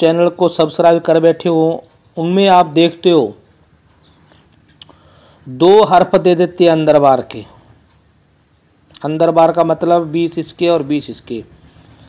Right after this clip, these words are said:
चालीस घर हो गए भाइयों। चालीस के बाद तीन चार जोड़ियां दे देते हैं और उसकी फैमिली बना देते हैं। तो अगर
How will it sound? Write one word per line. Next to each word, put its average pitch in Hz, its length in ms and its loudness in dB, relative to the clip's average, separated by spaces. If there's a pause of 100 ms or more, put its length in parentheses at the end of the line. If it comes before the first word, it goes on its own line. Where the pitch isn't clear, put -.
(160)
चालीस 175 440 2
घर 156 160 0
हो 123 120 -2
गए 127 100 -4
भाइयों। 107 320 -8 (1300)
चालीस 180 400 2
के 202 180 0
बाद 185 520 2
तीन 190 240 -2
चार 185 340 2
जोड़ियां 160 360 2
दे 147 120 0
देते 135 280 -4
हैं 113 200 -6
और 160 280 -2
उसकी 185 280 -4
फैमिली 139 420 -2
बना 135 180 -2
देते 127 280 -8
हैं। 117 240 -10 (560)
तो - 180 -10
अगर 196 220 0